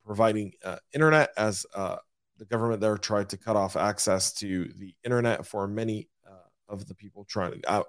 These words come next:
to protest. Um, the images coming out of there are starkly, uh, they're, they're really, uh, significant,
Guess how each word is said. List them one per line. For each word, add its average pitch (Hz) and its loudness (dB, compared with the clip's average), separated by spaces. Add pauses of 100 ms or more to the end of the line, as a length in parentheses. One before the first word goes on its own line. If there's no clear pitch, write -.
(120)
to - -20
protest. 127 6 (580)
Um, 87 0 (140)
the 95 -4
images 120 4
coming 110 2
out 104 6
of 95 2
there 101 4
are 98 2
starkly, 107 0 (140)
uh, - -20 (100)
they're, - -18
they're 107 -4
really, 104 -14 (520)
uh, 101 -4
significant, 160 8